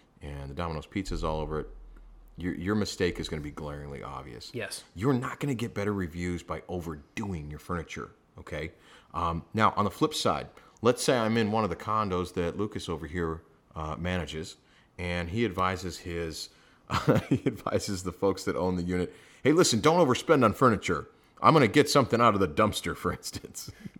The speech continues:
Speaker 1: <laughs> Total exaggeration, total exaggeration. But let's say you're on Facebook Marketplace and you go and you find a couch for, I don't know,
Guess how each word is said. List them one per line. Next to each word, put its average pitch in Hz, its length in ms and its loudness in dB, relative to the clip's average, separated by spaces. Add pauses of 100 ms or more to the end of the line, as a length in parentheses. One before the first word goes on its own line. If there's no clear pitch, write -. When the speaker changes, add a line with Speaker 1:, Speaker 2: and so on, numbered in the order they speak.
(180)
Speaker 1:
<laughs> 160 40 6 (1200)
Total 143 300 12
exaggeration, 95 880 6
total 98 240 2
exaggeration. 82 480 -4
But 117 160 2 (240)
let's - 160 0
say 427 140 12
you're 381 120 6
on 285 100 6
Facebook 294 420 0
Marketplace 220 760 2
and 120 180 0
you 127 60 4
go 180 240 0
and 160 80 0
you 139 80 2
find 151 260 0
a 123 40 0
couch 135 340 -2
for, 101 300 0 (360)
I - 100 -2
don't 269 80 6
know, 170 220 4